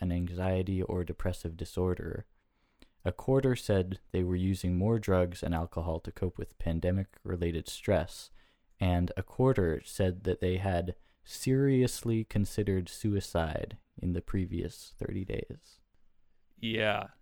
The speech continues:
Speaker 1: One
Speaker 2: Yeah. <laughs>
Speaker 1: quarter of people aged eighteen to twenty-four.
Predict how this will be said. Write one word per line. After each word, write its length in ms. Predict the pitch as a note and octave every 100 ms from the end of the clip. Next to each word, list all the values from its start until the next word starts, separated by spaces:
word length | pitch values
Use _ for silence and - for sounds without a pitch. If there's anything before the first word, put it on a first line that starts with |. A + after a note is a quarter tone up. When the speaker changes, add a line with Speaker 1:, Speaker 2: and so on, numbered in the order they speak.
| _ -
Speaker 1:
One 400 | G#2+ A2 A2+ A#2
Speaker 2:
Yeah. 60 |
<laughs> 40 | -
Speaker 1:
quarter 640 | A#2 A#2 A#2 A#2+ A#2 A#2
of 340 | G2 F#2+ - -
people 460 | - G#2 G#2+ G2+ F#2+ _ _ -
aged 440 | G2 G2 F#2 - -
eighteen 600 | G2+ - - G#2 G2 G2
to 140 | -
twenty-four. 840 | - F#2+ F2 F2 - - - B2